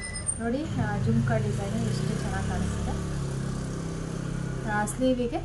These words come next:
ಈ ಥರ ಬೀಡ್ಸ್ ಹಾಕಿದ್ದೀನಲ್ವ, ಅದಕ್ಕೆ ಪಾಪುಗೂ ಕೂಡ ಅದೇ ಥರ ಮಾಡಿದ್ದೀನಿ. ಅವರು ಏನು ಮಾಡಿದ್ದಾರೆ ಅಂದರೆ ಬ್ಲೌಸ್ ಕಲರು ಸ್ಕರ್ಟ್ ತಂದಿದ್ದಾರೆ,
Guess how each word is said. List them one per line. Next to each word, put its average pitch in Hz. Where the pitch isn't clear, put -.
ಈ -
ಥರ 220
ಬೀಡ್ಸ್ 233
ಹಾಕಿದ್ದೀನಲ್ವ, 196
ಅದಕ್ಕೆ 226
ಪಾಪುಗೂ 226
ಕೂಡ 233
ಅದೇ 208
ಥರ 202
ಮಾಡಿದ್ದೀನಿ. 180
ಅವರು 285
ಏನು 277
ಮಾಡಿದ್ದಾರೆ 247
ಅಂದರೆ 247
ಬ್ಲೌಸ್ 240
ಕಲರು 254
ಸ್ಕರ್ಟ್ 240
ತಂದಿದ್ದಾರೆ, 208